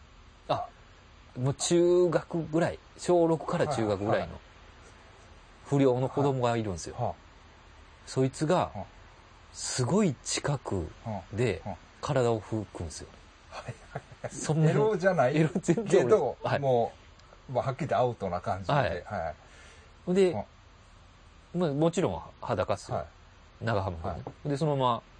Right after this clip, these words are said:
Speaker 1: ま、あの「こっちに来い」って言って、
Speaker 2: はい。
Speaker 1: その子供に連れて行かれるんですよ。
Speaker 2: はい。
Speaker 1: で、次は、
Speaker 2: はい。
Speaker 1: あの、け-、え、めっちゃええ感じのサウナに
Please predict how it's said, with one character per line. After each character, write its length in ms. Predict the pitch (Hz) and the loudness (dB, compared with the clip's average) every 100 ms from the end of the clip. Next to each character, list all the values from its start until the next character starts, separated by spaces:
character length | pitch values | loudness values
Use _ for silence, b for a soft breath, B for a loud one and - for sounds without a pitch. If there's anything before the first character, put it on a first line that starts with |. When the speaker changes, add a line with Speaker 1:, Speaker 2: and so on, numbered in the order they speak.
| - - - - - - - - | -20 -20 -20 -20 -20 -20 -20 -12
Speaker 1:
ま、 100 | 110 | -6
あ 20 | 98 | -6
の 140 | 87 - | -6 -2
「こ 120 | 135 | -2
っ 20 | |
ち 140 | - | 0
に 60 | 113 | -2
来 140 | 95 | -2
い」 40 | 80 | -6
っ 20 | |
て 100 | - | -8
言 80 | 110 | -6
っ 20 | |
て、 60 | 92 | -6
Speaker 2:
は 40 | |
い。 100 | - - - - | -6 -20 -20 -6
Speaker 1:
そ 100 | - | -6
の 60 | - | 0
子 100 | 160 | 0
供 220 | 143 127 | 2 0
に 80 | 120 | -2
連 120 | 123 | -2
れ 60 | 113 | 0
て 80 | |
行 20 | 98 | -2
か 40 | |
れ 40 | 80 | -4
る 0 | |
ん 20 | |
で 40 | - | -10
す 40 | |
よ。 100 | - | -10
Speaker 2:
は 80 | 90 - - - - - - | -10 -12 -20 -20 -20 -16 -2
い。 40 | |
Speaker 1:
で、 100 | 175 | -2
次 300 | - 190 180 | 0 -2 0
は、 220 | 160 180 | 2 2
Speaker 2:
は 40 | 170 | 2
い。 40 | - 95 - - - - - 117 | -4 -12 -12 -20 -20 -20 -10 -4
Speaker 1:
あ 100 | 98 | -2
の、 300 | 90 87 82 - - - - - - - - - - - | -2 -4 -6 -12 -20 -20 -20 -20 -20 -20 -20 -20 -20 -6
け-、 80 | 165 - | -4 2
え、 160 | - - | 0 2
め 100 | 208 | 0
っ 60 | - | 0
ち 120 | - | 2
ゃ 20 | |
え 80 | 220 | 2
え 60 | 120 | 4
感 140 | 120 | 0
じ 40 | 120 | -2
の 60 | |
サ 200 | 104 175 | -2 0
ウ 100 | 165 | 0
ナ 100 | 104 | -2
に 160 | 82 | -4